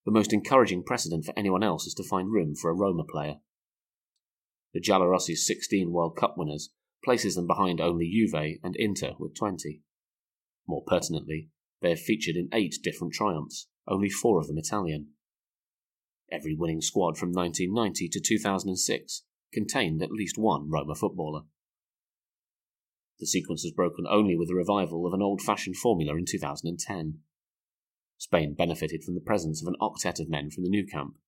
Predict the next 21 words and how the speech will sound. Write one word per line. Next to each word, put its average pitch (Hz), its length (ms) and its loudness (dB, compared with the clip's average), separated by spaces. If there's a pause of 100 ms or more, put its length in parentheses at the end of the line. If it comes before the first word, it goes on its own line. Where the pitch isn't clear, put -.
(540)
A 78 60 -4
ninth, 85 560 0
David - 260 0
Villa, 85 280 2 (280)
was 90 160 -2
Barcelona-bound 90 800 4
soon 113 260 4
after 78 240 -2
the 80 100 -10
tournament, 82 480 -2 (680)
just 90 240 0
as 85 140 -2
Nacional 87 560 2
had 87 180 -4
eight 104 180 0
Uruguayans 82 560 0
in 98 60 -4
the 110 60 -2
nineteen 82 340 -2
thirty 92 300 -4
squad. 78 340 -8